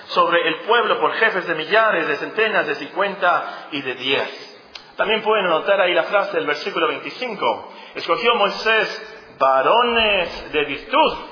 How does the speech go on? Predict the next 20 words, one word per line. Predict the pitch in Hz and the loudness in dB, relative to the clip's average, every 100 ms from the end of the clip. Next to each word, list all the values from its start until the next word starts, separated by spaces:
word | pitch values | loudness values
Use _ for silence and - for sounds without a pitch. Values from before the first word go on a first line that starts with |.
| - | -8
de | 143 | -6
entre | 143 143 | -4 -2
todo | 165 170 | 2 2
Israel, | 160 156 165 214 | 2 2 2 4
los | 180 - | 0 -2
puso | - 202 196 180 | -8 -8 -4 -4
por | 170 156 151 - - | 0 0 0 -6 -2
jefes | 214 185 165 | -2 -2 -4
sobre | 160 151 | -2 -2
el | |
pueblo, | 147 247 247 226 | 0 0 2 0
sobre | - 143 139 | -2 -4 -4
mil, | 202 285 247 | -4 -8 -6
sobre | 151 131 | -4 -4
ciento, | 127 196 214 185 | -6 -6 -6 -6
sobre | - 156 135 | -6 -4 -6
cincuenta | 127 120 160 160 139 139 139 - - - | -8 -8 -6 -6 -2 -2 -2 -12 -18 -14
y | 123 | -12
sobre | - 131 117 107 | -2 -2 0 -4
diez. | 95 85 - - | -8 -14 -18 -20